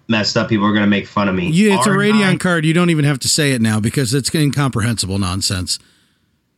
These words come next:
Speaker 1: Okay.
Speaker 2: <laughs> I'm not saying there's
Speaker 1: Uh,
Speaker 2: not good Radeon cards, but their numbering and naming convention, I don't know why. It might as well be Sanskrit for me.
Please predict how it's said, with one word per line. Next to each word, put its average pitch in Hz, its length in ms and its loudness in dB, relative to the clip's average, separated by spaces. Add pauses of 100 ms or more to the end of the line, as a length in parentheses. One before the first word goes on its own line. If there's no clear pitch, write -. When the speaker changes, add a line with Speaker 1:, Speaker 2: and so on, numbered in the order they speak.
Speaker 1:
Okay. - 460 -2 (140)
Speaker 2:
<laughs> - 140 -14
I'm 247 120 2
not 302 160 0
saying 269 260 2
there's 214 160 2
Speaker 1:
Uh, 165 40 -4
Speaker 2:
not 220 200 0
good 190 160 0
Radeon 202 420 2
cards, 226 340 2
but 202 180 0 (120)
their 214 160 2
numbering 208 540 4
and 175 120 2
naming 180 340 2
convention, 185 720 2 (760)
I 165 160 -2
don't 165 380 0
know 175 140 2
why. 156 260 2
It 160 160 0
might 151 180 2
as 143 100 -2
well 147 100 2
be 135 80 0
Sanskrit 117 600 -2
for 98 120 -6
me. 85 220 -4